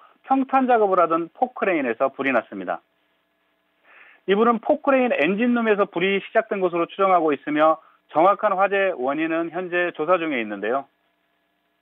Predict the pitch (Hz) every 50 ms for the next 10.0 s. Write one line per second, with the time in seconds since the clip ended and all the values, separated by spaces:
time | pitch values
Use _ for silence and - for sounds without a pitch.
0 | _ _ _ _ _ _ _ _ _ _ _ _ _ - - 254 240 - 262 262
1 | 254 247 233 202 - - - - - 262 269 262 240 254 240 226 226 226 226 185
2 | 139 147 180 185 220 220 214 196 151 151 160 170 165 - 160 151 147 139 - 160
3 | 160 160 160 - 226 233 226 240 233 226 208 185 165 147 123 104 95 - 120 113
4 | 131 135 135 - 135 123 120 113 110 107 107 117 120 127 135 - - 220 226 208
5 | 190 220 190 - - 127 131 135 143 160 165 151 131 107 107 120 135 127 - -
6 | 113 107 98 92 90 87 _ 95 85 82 87 80 - _ _ _ _ _ _ _
7 | _ _ _ _ _ _ _ _ _ _ _ _ _ _ _ _ _ _ _ _
8 | _ - _ _ _ _ _ - - - - _ _ - 156 170 196 202 185 185
9 | 175 - 233 226 214 214 202 190 160 156 139 - 139 131 113 104 95 98 90 -